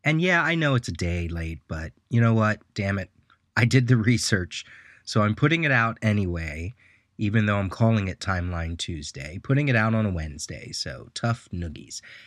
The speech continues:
It's time once again to dip into some comic book history and research, taking a look at ten, twenty-five, and fifty years of comic book anniversaries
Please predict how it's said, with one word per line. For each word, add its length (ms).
It's 180
time 240
once 160
again 360
to 80
dip 260
into 240
some 260
comic 360
book 180
history 500
and 300
research, 580
taking 400
a 40
look 420
at 360
ten, 600
twenty-five, 1040
and 320
fifty 380
years 600
of 180
comic 380
book 200
anniversaries 840